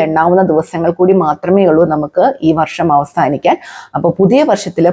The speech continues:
പുതിയ തീരുമാനങ്ങൾ മുതിർന്നവരും കുട്ടികളും എടുക്കുക. പുതുവർഷം ജനുവരി ആദ്യ വീക്കിൽ തന്നെ നമ്മൾ ഇംഗ്ലീഷ് ക്ലാസ്സുകൾ, സ്പോക്കൺ ഇംഗ്ലീഷ് ക്ലാസ്സുകൾ കുട്ടികൾക്കും മുതിർന്നവർക്കും ഒക്കെ ആയിട്ട് സ്റ്റാർട്ട് ചെയ്യുകയാണ്. പെട്ടെന്ന് തന്നെ ഇതാ എൻ്റെ നമ്പർ തന്നിട്ടുണ്ട്, നിങ്ങൾക്ക് എന്നെ കോൺടാക്ട് ചെയ്യാവുന്നതാണ് കേട്ടോ.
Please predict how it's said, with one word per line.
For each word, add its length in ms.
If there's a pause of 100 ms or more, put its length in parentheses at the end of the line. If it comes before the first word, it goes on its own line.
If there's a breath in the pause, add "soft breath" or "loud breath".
പുതിയ 220 (140)
തീരുമാനങ്ങൾ 640 (200)
മുതിർന്നവരും 580
കുട്ടികളും 480
എടുക്കുക. 280 (440 loud breath)
പുതുവർഷം 500 (140)
ജനുവരി 440
ആദ്യ 320
വീക്കിൽ 260 (100)
തന്നെ 200 (140)
നമ്മൾ 240 (180)
ഇംഗ്ലീഷ് 360
ക്ലാസ്സുകൾ, 420
സ്പോക്കൺ 340
ഇംഗ്ലീഷ് 300
ക്ലാസ്സുകൾ 400 (120)
കുട്ടികൾക്കും 640
മുതിർന്നവർക്കും 640
ഒക്കെ 220
ആയിട്ട് 200
സ്റ്റാർട്ട് 320
ചെയ്യുകയാണ്. 420 (420 loud breath)
പെട്ടെന്ന് 360
തന്നെ 200
ഇതാ 180
എൻ്റെ 200
നമ്പർ 300
തന്നിട്ടുണ്ട്, 400 (100)
നിങ്ങൾക്ക് 300
എന്നെ 220
കോൺടാക്ട് 360 (120)
ചെയ്യാവുന്നതാണ് 540
കേട്ടോ. 180